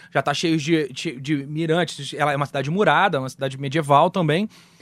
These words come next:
que se preocupa não só do ponto de vista de acessibilidade, o que é uma questão social e justiça, evidentemente, mas também pra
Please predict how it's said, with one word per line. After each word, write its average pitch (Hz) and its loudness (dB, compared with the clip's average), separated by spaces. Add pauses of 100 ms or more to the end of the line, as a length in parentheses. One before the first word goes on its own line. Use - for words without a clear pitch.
(200)
que 165 6
se - -6
preocupa 165 2
não 214 0
só 208 -2
do 165 -10
ponto 160 -8
de 139 -12
vista 139 -8
de 139 2
acessibilidade, 147 0
o - -6
que - -8
é 139 -4
uma 131 -4
questão 135 -6
social 139 2
e 139 2
justiça, 127 -6 (240)
evidentemente, 139 0 (260)
mas 190 4
também 202 2
pra 208 -4